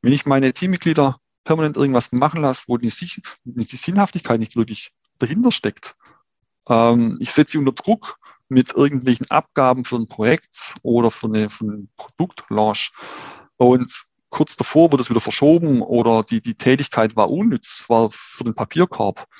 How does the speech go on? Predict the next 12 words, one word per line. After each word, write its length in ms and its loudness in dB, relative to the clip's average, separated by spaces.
Das 240 -2
macht 440 -2
der, 120 2
diejenige 680 -6
zwei, 240 -4
dreimal, 560 -2
aber 140 -8
dann 120 -6
ist 160 -10
das 140 -14
Thema 240 -6
durch. 380 2